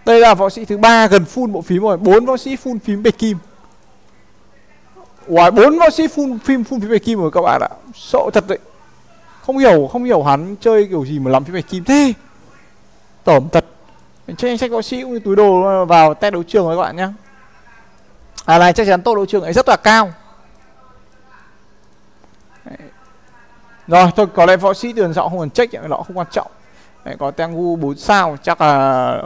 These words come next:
lấy đâu không biết đấy. Chắc là lắp, lắp, lắp mảnh thôi.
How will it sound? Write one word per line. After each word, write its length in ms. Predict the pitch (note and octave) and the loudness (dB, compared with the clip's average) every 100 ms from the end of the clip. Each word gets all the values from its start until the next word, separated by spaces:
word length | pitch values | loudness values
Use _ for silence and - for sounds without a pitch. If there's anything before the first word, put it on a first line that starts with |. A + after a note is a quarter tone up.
| C#3 | -4
lấy 260 | C#3 D3+ | -2 2
đâu 120 | D3+ | 2
không 120 | D3 C#3+ | 2 0
biết 140 | F#3+ | -4
đấy. 140 | C#3 C#3 - _ _ _ _ _ - | -4 -12 -20 _ _ _ _ _ -10
Chắc 200 | F3 D#3+ | -4 0
là 120 | C#3+ | 2
lắp, 160 | E3+ - - | 0 -2 -6
lắp, 120 | - F#3 F#3 | -6 -6 -2
lắp 140 | F#3 G3 | 0 2
mảnh 300 | F#3 D#3 A#2 | 2 -2 -2
thôi. 160 | C#3+ | -8